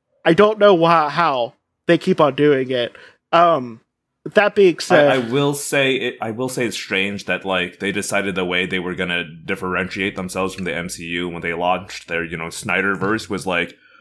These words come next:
Speaker 2: "Oh, we're the edgy ones, all right? We aren't your dad's superhero. We're cool and we're gritty." And then they just never made a Nightwing, like, anything. You know, Nightwing, the guy who lives in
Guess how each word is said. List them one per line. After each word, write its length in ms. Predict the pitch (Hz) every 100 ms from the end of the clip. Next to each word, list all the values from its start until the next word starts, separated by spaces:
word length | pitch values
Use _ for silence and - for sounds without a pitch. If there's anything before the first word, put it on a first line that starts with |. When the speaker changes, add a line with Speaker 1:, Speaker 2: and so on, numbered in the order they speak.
| _
Speaker 2:
"Oh, 300 | 147 156 107
we're 240 | 98 170 220
the 260 | 240 196
edgy 380 | 127 151 135 127
ones, 380 | 101 90 82 95
all 100 | 104
right? 240 | 107 107
We 100 | 135
aren't 200 | 208 190
your 120 | 147 117 90
dad's 440 | 107 107 117 -
superhero. 600 | 101 90 92 98 90 82
We're 220 | 113 180 190
cool 720 | - - 139 156 170 180 - _
and 160 | 120 123
we're 140 | 147 117
gritty." 640 | 95 127 131 95 85 - _ _ 127
And 220 | 123 123
then 160 | 127 127
they 100 | 127
just 260 | 131 120 117
never 320 | 110 117 123
made 240 | 107 117
a 120 | 110 101
Nightwing, 920 | 92 85 101 117 127 131 147 151 _ _ _ -
like, 280 | 113 -
anything. 680 | 107 120 139 190 185 190 190 _ _
You 100 | 120
know, 140 | 127 120
Nightwing, 480 | 117 127 147 156 147
the 100 | 123
guy 240 | 123 127
who 80 | 127
lives 280 | 123 123 -
in 240 | 123 113